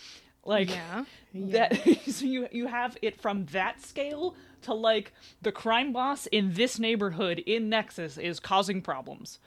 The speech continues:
Speaker 2: Yeah.
Speaker 1: <laughs>
Speaker 2: Yeah, it's wonderful.
Speaker 1: It's wonderful.
Speaker 2: You can zoom all the way out, you can zoom all the way in. It's got, it's got a lot of breadth to its scope.
Speaker 1: And you can
Speaker 2: Um,
Speaker 1: have a game that
Speaker 2: conversely
Speaker 1: starts in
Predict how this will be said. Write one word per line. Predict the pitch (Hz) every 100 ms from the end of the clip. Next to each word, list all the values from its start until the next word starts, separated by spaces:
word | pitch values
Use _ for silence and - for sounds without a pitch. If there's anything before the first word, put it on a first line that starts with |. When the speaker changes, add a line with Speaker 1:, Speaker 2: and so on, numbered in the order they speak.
| - - - - _ 208 - -
Speaker 2:
Yeah. | 254 277
Speaker 1:
<laughs> | 214 - - 302 - 294
Speaker 2:
Yeah, | 277 269
it's | -
wonderful. | 247 302 202 160 -
Speaker 1:
It's | 180
wonderful. | 202 196 262 240 180 - 165
Speaker 2:
You |
can | 233 202
zoom | 233 226
all | 214 247
the | 247
way | 240 240
out, | 269
you | 220
can | 196
zoom | 180 175
all | 196 208 214
the |
way | 214 214
in. | 220 220
It's | - -
got, | 214
it's | 214 -
got | 208
a |
lot | 190 196 190 185
of | 180 165
breadth | 175 170 - -
to | - 180
its | -
scope. | - - - - -
Speaker 1:
And | 247 240 233 - -
you | 233
can | 196 185
Speaker 2:
Um, | 254
Speaker 1:
have | 220 240 247
a |
game | 180 214 233
that |
Speaker 2:
conversely | 220 262 247 -
Speaker 1:
starts | - 254 214 170 185
in | 190 175 160 165 160